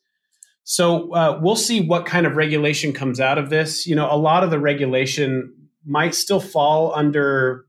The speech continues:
traditional, like, tech regulation about privacy, data security. Um, and so those will still be in play, and those might also help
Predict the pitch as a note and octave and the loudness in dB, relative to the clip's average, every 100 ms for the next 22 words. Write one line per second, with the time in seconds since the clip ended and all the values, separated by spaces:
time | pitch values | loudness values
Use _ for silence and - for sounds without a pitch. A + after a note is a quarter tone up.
0 | _ _ - C#3 B2 A#2+ C#3+ B2+ A#2+ A#2 | _ _ -6 -2 -2 0 0 0 0 -4
1 | - - C#3 D3 - - _ - D3+ C#3+ | -10 -6 -4 -4 -8 -20 _ -4 -2 0
2 | C#3 C#3 - F#3 B2+ G2 - A#2+ A#2+ B2+ | 0 0 0 -2 -2 -4 -4 -2 -2 -4
3 | - C#3 C3+ C3 B2 A#2 A#2+ B2 - A#2 | -4 0 0 0 -2 -2 -4 -8 -8 -2
4 | A#2 A#2+ A#2+ A#2+ A#2+ - _ _ _ _ | 0 0 0 0 -2 -10 _ _ _ _
5 | _ _ C3+ B2+ A#2+ A#2 A2+ A#2 - C#3 | _ _ -2 0 0 -2 -4 -8 -6 -2
6 | B2+ A#2+ C3 B2 D#3+ E3+ D3+ C3 - C#3+ | 0 0 0 0 0 0 -2 -4 -2 0
7 | C3+ C#3 C3+ B2 B2 A#2+ C3 B2 C3 B2 | 0 0 0 0 0 2 2 2 0 0
8 | B2 B2 - A#2+ A#2+ - B2+ B2 - A#2 | -2 -2 -4 -4 -4 -2 -2 -2 -2 0
9 | A#2 | 0